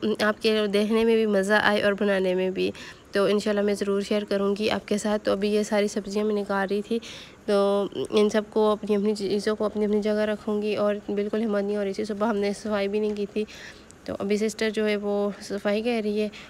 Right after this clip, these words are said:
और मैं kitchen का करूँगी। इफ्तारी की तैयारी करनी है, नमाज अभी पढ़ी है और इफ्तारी की तैयारी करनी है। अभी हमें आज इफ्तारी में भी late हो गए थे। अभी मैं voice over कर रही हूँ, इफ्तारी हो चुकी है। आज मेरा vlog भी इसीलिए late हो गया था कि हम लोग market चले गए थे, वापस आके late गए।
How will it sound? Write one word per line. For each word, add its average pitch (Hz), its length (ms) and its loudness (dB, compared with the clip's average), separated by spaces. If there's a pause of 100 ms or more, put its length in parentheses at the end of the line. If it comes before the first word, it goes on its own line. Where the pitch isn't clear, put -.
(120)
और 202 200 -2
मैं 202 180 0
kitchen 226 300 0
का 226 140 -2
करूँगी। 208 380 -2
इफ्तारी 202 320 -4
की 196 120 -8
तैयारी 214 260 -2
करनी 208 400 0
है, 202 60 0 (240)
नमाज 202 340 -2
अभी 214 160 -2
पढ़ी 208 300 -2
है 214 120 -2 (460)
और 196 340 -2
इफ्तारी 196 340 -4
की 208 140 -8
तैयारी 196 280 -4
करनी 208 360 -2
है। 208 100 0
अभी 202 260 2
हमें 202 580 -2
आज 202 360 -4
इफ्तारी 202 420 0
में 214 180 2
भी 208 80 0
late 196 240 0
हो 214 100 -2
गए 196 240 -2
थे। 233 120 -2 (540)
अभी 208 160 2
मैं 208 240 2
voice 202 240 0
over 208 160 -2
कर 208 120 -2
रही 208 80 -4
हूँ, 214 80 -2
इफ्तारी 208 320 -2
हो 208 160 -2
चुकी 214 260 -4
है। 214 60 2
आज 208 100 0
मेरा 202 180 0
vlog 196 300 0
भी - 200 -4
इसीलिए 214 360 -2
late 196 240 0
हो 208 100 2
गया 208 200 -2
था 214 180 -2
कि 220 260 -2
हम 220 240 -2
लोग 214 160 0
market 233 360 -4
चले 220 260 -2
गए 226 140 -2
थे, 220 140 -4
वापस 208 340 -2
आके 220 200 -2
late 202 280 0
गए। 226 140 -2